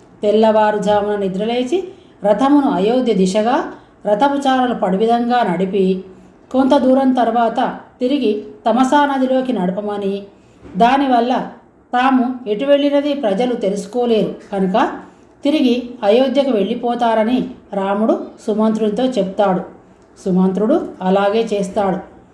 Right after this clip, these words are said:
వారిని బాధ పెట్టకూడదు కనుక అలా చేయమని శ్రీరాముడు చెబుతాడు. శ్రీరాముడు మరుసటి రోజు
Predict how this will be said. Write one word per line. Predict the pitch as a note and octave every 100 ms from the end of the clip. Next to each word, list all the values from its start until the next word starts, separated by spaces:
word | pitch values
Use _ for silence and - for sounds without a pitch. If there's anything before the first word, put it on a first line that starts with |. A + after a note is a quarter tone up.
| _ _ _ _ -
వారిని | G#3+ A#3 B3 A3+ F3+ -
బాధ | F#3 G3 A3+ A#3
పెట్టకూడదు | B3+ B3 A#3+ B3 A#3+
కనుక | A#3 A3+ G#3+ B3+ F#3 - - -
అలా | G#3 A3 G#3+
చేయమని | G#3 G3 A#3 A3 A3 G3+ - - _ _
శ్రీరాముడు | - G#3 A3 A#3 A3+ A#3
చెబుతాడు. | A3+ F#3 F3+ G3 E3+ - - - _ _ _ - _ _ - - - - - - - - -
శ్రీరాముడు | G3+ G3+ A3 A3 C#4 G4 - - -
మరుసటి | G3+ A3 A3 C4
రోజు | G#3 G#3+ G#3+ A3